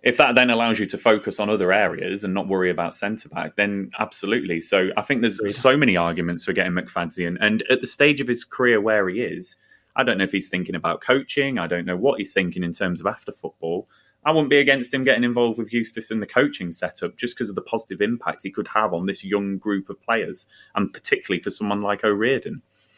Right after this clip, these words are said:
Speaker 2: Yeah, I think he's been absolutely fantastic. Right, prediction time for next week. Um, we'll probably be recording this time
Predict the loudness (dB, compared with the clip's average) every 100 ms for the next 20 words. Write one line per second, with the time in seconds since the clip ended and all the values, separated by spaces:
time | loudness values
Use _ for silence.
0 | -20 -18 -16 -18 -20 _ 2 4 4 2
1 | -8 -8 -4 -4 -4 -6 -4 -6 -4 -6
2 | -4 -8 -8 _ -20 _ 6 6 6 2
3 | 2 2 2 -2 4 6 6 2 -2 -4
4 | -2 4 4 4 0 -10 -6 0 2 4
5 | 2 0 -6 -4 -2 2 2 0 0 0
6 | 0 0 0 -2 -2 0 0 -2